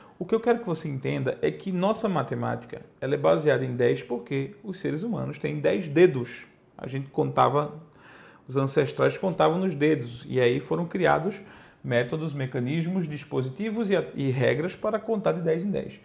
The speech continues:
Então, a nossa matemática acostumou, ela foi criada com base dez.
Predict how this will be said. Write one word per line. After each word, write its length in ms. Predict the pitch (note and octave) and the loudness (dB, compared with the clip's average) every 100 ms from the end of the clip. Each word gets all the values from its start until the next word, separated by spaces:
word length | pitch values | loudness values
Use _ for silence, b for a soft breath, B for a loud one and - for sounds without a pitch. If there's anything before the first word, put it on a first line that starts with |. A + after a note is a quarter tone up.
| B B B - | B B B 2
Então, 140 | D#3 | 4
a 60 | D3+ | 4
nossa 840 | D#3+ G#3 D4 C#4 - - F3+ D3 | 4 6 8 8 4 6 8 8
matemática 1800 | C3+ D3 D#3 D3+ D#3+ C#3 B2 C#3 D#3+ C3+ - C#3+ C3 - C3+ A#2 G#2+ - - _ _ _ _ _ _ _ | 6 6 6 6 2 4 4 6 6 6 2 -2 -2 4 6 6 4 -10 -20 _ _ _ _ _ _ _
acostumou, 1040 | - - C#3 - F3+ D#3+ B2 C3+ E3 F#3+ - | -10 -6 -8 -6 -4 0 2 2 2 -2 -6
ela 240 | B2+ B2 | -4 -4
foi 280 | A#2+ - F3 | -2 -4 -4
criada 720 | - G3 E3 B2 B2 B2+ C#3 | -6 -2 2 4 2 2 0
com 380 | D3 - C3+ C#3+ | -2 -4 -4 -2
base 420 | D3+ B2+ B2+ C3 D#3 | -4 -2 -2 -2 -4
dez. 580 | C3 A#2 A#2 A2 - | 0 0 0 -8 -16